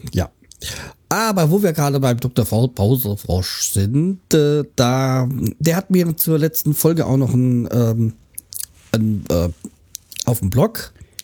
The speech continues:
Also im Moment ist dieser, ähm, Kommentar auch nicht zu lesen, aber ich hab's ja noch per E-Mail. Deswegen hat mir einen Kommentar hinterlassen. „Hallo, wollen Waschmaschine kaufen. Ist ein ganz günstig Preis. Ist super Preis. Wollen kaufen. Klickst du hier.“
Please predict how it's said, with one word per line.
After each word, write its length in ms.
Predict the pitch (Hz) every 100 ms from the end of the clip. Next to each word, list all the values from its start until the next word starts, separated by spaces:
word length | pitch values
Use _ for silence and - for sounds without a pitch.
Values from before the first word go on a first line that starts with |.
| - -
Also 220 | - 113 123
im 100 | 151
Moment 360 | 135 135 160
ist 220 | - -
dieser, 520 | 139 127 131 117 113 -
ähm, 400 | 117 110 110 104 - _ -
Kommentar 340 | 113 110 113
auch 80 | 90
nicht 180 | 139 143
zu 120 | 143
lesen, 320 | 135 139 135
aber 160 | 107 104 - - -
ich 200 | - 247
hab's 120 | 190
ja 80 | -
noch 80 | 156
per 140 | -
E-Mail. 260 | 127 156 135 - - -
Deswegen 240 | - 160 156
hat 140 | 135
mir 140 | 139 139
einen 100 | 139
Kommentar 300 | 131 131 170
hinterlassen. 460 | 175 147 131 139 - _ _ _ - - - -
„Hallo, 320 | 208 220 165
wollen 220 | 147 196 185
Waschmaschine 460 | 233 202 - 151
kaufen. 460 | 135 131 127 120 120 -
Ist 120 | 180
ein 80 | 170
ganz 280 | 196 208
günstig 540 | - 202 190 - 175 -
Preis. 520 | 143 151 127 113 -
Ist 220 | - 156
super 300 | - 240 185
Preis. 500 | 127 113 117 113 104
Wollen 260 | - 180 170
kaufen. 600 | - 170 160 - 113 104
Klickst 300 | 123 175 -
du 80 | 165
hier.“ 500 | 147 180 165 117 107